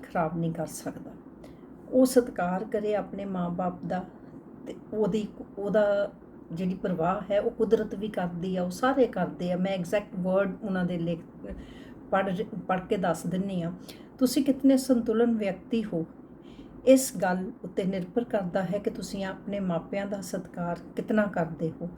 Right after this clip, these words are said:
ਜਿਹੜੇ ਆਪਣੇ ਮਾਪਿਆਂ ਦੀ ਪਰਵਾਹ ਨਹੀਂ ਕਰਦੇ, ਉਹਨਾਂ ਦੀ ਪਰਵਾਹ ਕੋਈ ਨਹੀਂ ਕਰਦਾ।"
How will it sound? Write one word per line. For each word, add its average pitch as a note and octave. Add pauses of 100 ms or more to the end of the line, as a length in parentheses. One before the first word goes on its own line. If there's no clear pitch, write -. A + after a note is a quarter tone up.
(340)
ਜਿਹੜੇ G#3+
ਆਪਣੇ F#3
ਮਾਪਿਆਂ F3+
ਦੀ G#3+
ਪਰਵਾਹ F3+
ਨਹੀਂ F3+
ਕਰਦੇ, F3+ (360)
ਉਹਨਾਂ G#3+
ਦੀ G3
ਪਰਵਾਹ E3 (400)
ਕੋਈ G#3+
ਨਹੀਂ F#3
ਕਰਦਾ।" -